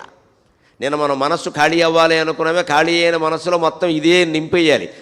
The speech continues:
కూరేయాలి గట్టిగా, కూరేయాలి గట్టిగా. దీపావళికి మతాబులను కూరతారు, బాగా గట్టిగా కూరకపోతే వెలగవు. ముందు ఇసుక కూరతారు, ఇసుక తర్వాత మందు బాగా దట్టిస్తారు, కొంచెం మామూలుగా ఉంటే ఇలా ఇలా ఆడించి మళ్ళీ కూరతారు, లేకపోతే కాలదది, మధ్యలో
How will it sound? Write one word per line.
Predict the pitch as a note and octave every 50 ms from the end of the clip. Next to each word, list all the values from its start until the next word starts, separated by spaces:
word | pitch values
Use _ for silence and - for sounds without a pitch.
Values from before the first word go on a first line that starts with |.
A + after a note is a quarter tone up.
| - - -
కూరేయాలి | - D3 E3+ F#3 G3 F#3+ F#3 F3 D#3+ D#3 D3+ C#3 C3 A#2 C3
గట్టిగా, | B2+ B2+ - C#3+ D3 D3 - - - - - - _ _ _ _ _ _ _
కూరేయాలి | - D3 E3+ F3+ F#3 F#3 F3 F3 E3 D3+ C#3
గట్టిగా. | B2+ C#3 C3 D3 D3 C#3+
దీపావళికి | A#2 B2+ D3+ E3 D3+ F3 E3+ E3+ E3+ E3+ E3 D#3+
మతాబులను | D3+ C#3+ C#3+ D3 E3+ E3+ E3 D#3+ E3+ E3 E3 E3+
కూరతారు, | D#3 C#3 D3+ D#3 D#3+ D#3 D#3 A#2+ F#2 - - - - -
బాగా | C3 D#3 D#3
గట్టిగా | D#3 B2+ - A#3+ - - F#3 E3+ F3
కూరకపోతే | D3 E3+ E3 E3 E3 D#3+ D#3+ D#3 E3+ E3 E3+ E3
వెలగవు. | C3+ C3+ C#3+ D#3 C#3+ A#2 - - - - - _ _ _ _ _ _ _ _ _ _ _ _ _ _ _ _ _
ముందు | A2 C#3 D#3+ E3
ఇసుక | D#3 D3 C#3+ - F#3 - -
కూరతారు, | E3+ E3+ D#3 B2+ - D3+ C3 C#3
ఇసుక | C#3+ C3+ - E3+ E3 D3+
తర్వాత | E3+ E3 E3+ F3 E3+ D#3+
మందు | D3+ C#3+ D3 D#3 E3 E3
బాగా | D#3 D#3+ E3 E3+ E3+ E3+ E3 D3+ E3+
దట్టిస్తారు, | E3 D#3+ D3+ - - E3+ D#3+ - - D#3+ C3+
కొంచెం | B2 B2+ D3+ C#3+ D3 C#3+
మామూలుగా | C#3+ D3 D#3+ D#3+ E3 E3+ D#3 E3+
ఉంటే | E3+ E3 E3 F3+
ఇలా | D#3+ D3+ D#3 D#3+ D#3+
ఇలా | E3 E3 E3 E3+ D#3+
ఆడించి | D3 D3 D#3 E3 F3 F#3 F3+ F#3+
మళ్ళీ | D#3 C3+ C#3 E3 F3+
కూరతారు, | F3 E3 E3 D#3 - - A#2+ F#2 - - - - - -
లేకపోతే | - D3 E3+ E3+ G#3
కాలదది, | - F#3 F#3 G3+ G3+ G3 E3 - - - - - -
మధ్యలో | A#2+ D3 C#3+ C#3 F3 F#3 F3+